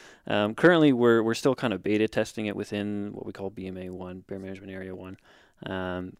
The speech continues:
but certainly the idea, the platform, uh, you know, it's, it's wide open for anyone to, to take it and run with it to, to better understand any of the populations that they might work with or,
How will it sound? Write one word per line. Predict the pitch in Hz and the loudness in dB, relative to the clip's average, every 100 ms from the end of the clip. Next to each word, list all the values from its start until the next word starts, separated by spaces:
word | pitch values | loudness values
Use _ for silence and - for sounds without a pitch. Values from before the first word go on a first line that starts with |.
| - | -2
but | 104 | -2
certainly | - 131 123 110 | 2 0 2 -2
the | 101 | 0
idea, | 95 95 107 107 110 104 | -2 -2 2 6 6 6
the | 98 92 | 2 -8
platform, | - 117 101 - 113 110 104 98 - _ _ _ _ _ - | 0 0 0 -2 -4 0 0 -4 -10 _ _ _ _ _ -16
uh, | 98 95 92 - - - - | -14 -14 -12 -12 -12 -14 -20
you | 101 | -16
know, | 95 180 _ _ | -16 -16 _ _
it's, | - 95 - 107 | -10 -10 -10 -8
it's | 104 - | -8 -4
wide | 101 107 104 | 0 2 4
open | 101 104 | 2 -2
for | 98 101 | -10 -8
anyone | 90 98 95 98 | -6 -6 -8 -8
to, | 104 98 95 | -8 -8 -8
to | - | -8
take | 110 104 101 | -6 -4 -2
it | 104 | -4
and | 101 98 | -6 -8
run | 98 101 | -6 -6
with | 95 101 | -6 -6
it | 95 | -6
to, | - 107 98 95 98 _ | -8 -6 -6 -6 -12 _
to | - | -16
better | 98 98 98 95 | -6 -4 -2 -4
understand | 95 - 95 92 | -6 -10 -10 -10
any | 92 92 | -10 -10
of | |
the | 90 | -12
populations | - 95 95 98 107 101 | -14 -12 -12 -12 -14 -14
that | 113 | -12
they | 101 98 | -10 -10
might | 98 | -10
work | 95 95 - | -10 -10 -10
with | 95 | -12
or, | 101 101 | -10 -12